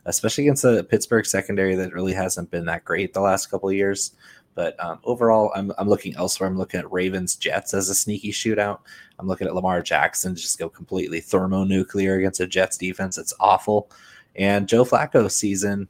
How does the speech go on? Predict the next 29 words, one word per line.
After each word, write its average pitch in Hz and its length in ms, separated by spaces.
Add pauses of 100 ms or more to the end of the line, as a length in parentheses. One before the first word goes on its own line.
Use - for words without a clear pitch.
(300)
might 107 240
not 110 200
mean 113 200
a 104 40
lot 107 240
for 92 200
himself, 113 600
but 90 240
Elijah 98 380
Moore 104 400
and 90 320
Garrett 87 300
Wilson 104 560 (340)
and 85 320 (100)
Breece 92 320
Hall 98 420
and 87 220 (400)
all 95 140
th-, - 180
that 101 140
whole 113 220
running 104 240
game, 98 140
the 98 80
whole 120 180
offense 95 340
is - 80
still 117 180
gonna 92 240